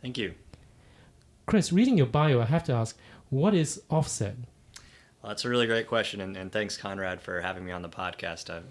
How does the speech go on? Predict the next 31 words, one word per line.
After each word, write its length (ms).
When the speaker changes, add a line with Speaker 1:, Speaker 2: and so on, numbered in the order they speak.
Speaker 1:
I'm 120
glad 220
we 80
get 200
to, 280
to 80
meet 180
again 320
and, 320
and 100
talk. 360
Um, 420
so 200
offset, 600
my 280
family 320
and 100
friends 260
often 320
ask 220
that 180
as 140
well, 320
even 200
though 140
it's 120
kind 160
of 40
a 60
small 340
part 400